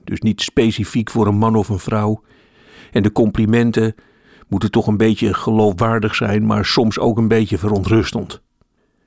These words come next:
Laat ik gewoon een paar voorlezen en dan begrijpt u beter wat ik bedoel. Op een kaart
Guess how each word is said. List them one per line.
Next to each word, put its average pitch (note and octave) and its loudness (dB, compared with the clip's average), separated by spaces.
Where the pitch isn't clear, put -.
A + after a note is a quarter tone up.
Laat G2 -2
ik F#2+ -2
gewoon G#2+ 2
een A2 0
paar G2+ -2
voorlezen A#2 2
en G#2 -2
dan G2 -4
begrijpt G#2 -2
u A2 0
beter A2+ 2
wat G#2+ 0
ik F#2+ -2
bedoel. F#2+ -2
Op - -6
een F#2 -4
kaart B2 -2